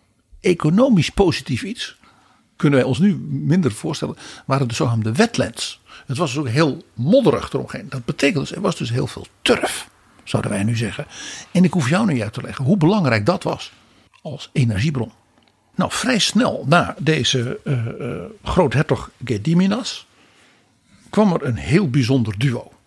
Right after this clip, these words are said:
aan de macht in Vilna. En blijkbaar was er een groot succes dus van dat beleid. Want,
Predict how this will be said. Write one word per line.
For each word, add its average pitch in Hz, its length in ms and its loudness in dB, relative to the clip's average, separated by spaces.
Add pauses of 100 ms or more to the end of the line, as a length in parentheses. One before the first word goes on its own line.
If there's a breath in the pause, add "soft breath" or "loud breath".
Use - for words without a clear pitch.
(380)
aan 120 140 -6
de 113 80 -6
macht - 440 -4
in 143 320 -2
Vilna. 143 360 -4
En 139 140 -6
blijkbaar 151 320 0
was - 180 -2
er - 160 -8
een 120 120 -10
groot 202 220 -2
succes - 420 0
dus 135 180 2
van 160 160 2
dat 110 260 -2 (400 loud breath)
beleid. 123 540 0 (380 loud breath)
Want, 190 380 2